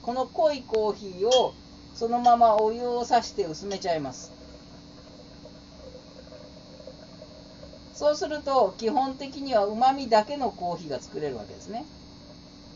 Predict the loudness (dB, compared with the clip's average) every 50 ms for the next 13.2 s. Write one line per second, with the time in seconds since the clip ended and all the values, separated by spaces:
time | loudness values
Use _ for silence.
0 | -20 -20 -16 -6 2 4 4 4 4 0 -4 -4 -8 -12 -8 -2 2 4 4 4
1 | 4 2 0 0 0 0 -2 -4 -4 -4 -4 -2 -2 0 0 0 0 -2 -6 -6
2 | -4 -2 -2 -2 0 0 -2 0 2 0 0 0 -4 -10 -8 -2 -2 -2 2 2
3 | 2 2 2 0 -4 -6 -2 -2 -2 -2 -2 -2 -2 -2 -4 -6 -8 -10 -10 -8
4 | -8 -4 -6 -6 -6 -2 0 0 0 0 0 -4 -8 -6 -6 -6 -6 -6 -6 -6
5 | -6 -6 -6 -6 -6 -4 -4 -6 -8 -6 -4 0 0 0 0 0 -4 -6 -4 -2
6 | 0 2 2 2 2 0 -4 -12 -20 -20 -20 -20 -20 -20 -12 -6 -2 -2 0 0
7 | -2 -2 -4 -6 -6 -6 -4 -4 -4 -4 -4 -4 0 2 2 2 0 0 2 4
8 | 4 4 4 2 -2 -4 -10 -20 -20 -20 -20 -20 -20 -18 -12 -8 -6 -4 -4 -4
9 | -4 -4 -6 -6 -8 -8 -8 -6 -4 -4 -4 -4 -8 -14 -10 -6 -2 0 0 0
10 | -2 -8 -14 -20 -20 -20 -20 -20 -20 -20 -20 -20 -8 0 4 4 4 4 2 -4
11 | -6 -2 0 0 0 0 -4 -10 -12 -14 -8 -6 -6 -6 -6 -4 0 2 2 2
12 | 0 -6 -8 -8 -10 -10 -8 -8 -8 -8 -8 -6 -4 -4 -4 -4 -6 -10 -10 -10
13 | -12 -14 -18